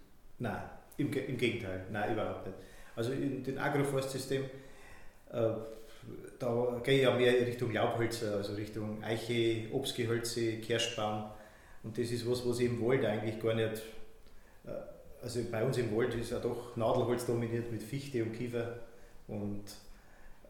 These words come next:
und auf die Weiden toben wir mich halt mit dem Laubholz aus. Und da,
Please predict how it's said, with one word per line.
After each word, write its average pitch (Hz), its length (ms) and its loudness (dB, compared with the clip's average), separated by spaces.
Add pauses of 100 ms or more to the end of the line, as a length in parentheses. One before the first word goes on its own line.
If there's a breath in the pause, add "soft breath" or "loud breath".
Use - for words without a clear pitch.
(160)
und 117 120 -2
auf 104 120 2
die 110 120 2
Weiden 104 280 2
toben 123 200 2
wir 120 40 4
mich 117 120 2
halt 120 140 2
mit 107 120 -2
dem - 20 -2
Laubholz 98 400 -4
aus. 98 400 -6 (360)
Und 110 200 -8 (240)
da, 107 120 -4